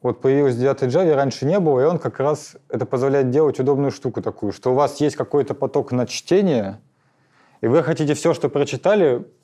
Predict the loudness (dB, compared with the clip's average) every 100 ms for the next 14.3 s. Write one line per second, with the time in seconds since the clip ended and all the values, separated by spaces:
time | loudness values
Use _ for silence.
0 | _ _ _ _ _ _ -2 0 0 -2
1 | 0 2 2 2 0 -2 -2 -6 -16 _
2 | _ -10 -4 0 0 -2 -8 -10 -20 _
3 | _ _ _ _ _ _ _ _ _ 0
4 | 2 4 2 2 0 0 0 0 0 2
5 | 2 2 0 -2 -2 -4 -2 0 0 -2
6 | -2 -4 -2 0 2 2 0 -2 -2 0
7 | -2 -2 -2 2 2 0 -4 -8 -10 _
8 | _ _ _ _ -6 -4 -2 -2 0 -2
9 | -2 -4 _ _ _ _ _ _ _ _
10 | _ _ _ _ _ _ _ _ _ _
11 | _ _ _ _ _ _ _ _ _ _
12 | _ _ _ _ _ _ _ _ -2 -2
13 | 2 0 2 0 2 2 2 2 2 2
14 | 0 0